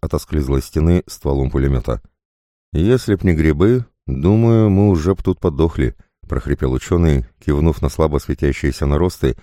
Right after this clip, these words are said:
которые бурыми кляксами были налеплены на бетон тут и там. «Они углекислоту жрут как не в себя,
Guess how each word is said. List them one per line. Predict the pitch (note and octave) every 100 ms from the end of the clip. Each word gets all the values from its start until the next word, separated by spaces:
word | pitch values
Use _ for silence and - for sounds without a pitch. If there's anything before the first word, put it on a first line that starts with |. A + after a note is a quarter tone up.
| _ _ -
которые | E2+ E2 D#2+ D#2+ D2+
бурыми | D#2 E2 D2+
кляксами | C#2 E2+ F2 - D2 C#2+
были | C2+ D2+ D2+
налеплены | C#2+ D2 E2 D2+ C#2+ C#2
на | C#2 C#2+
бетон | C#2+ - D2+
тут | C#2 D2+
и | C#2
там. | - A#1 - _ _ _ _ _ _
«Они | D2+ D#2+ F#2 F#2+ F2 - _ -
углекислоту | F2 F2+ F2 F#2 G2 F#2+ A2 E2+
жрут | C#2+ D#2+ -
как | D2
не | D2+
в | C#2
себя, | - D2 C2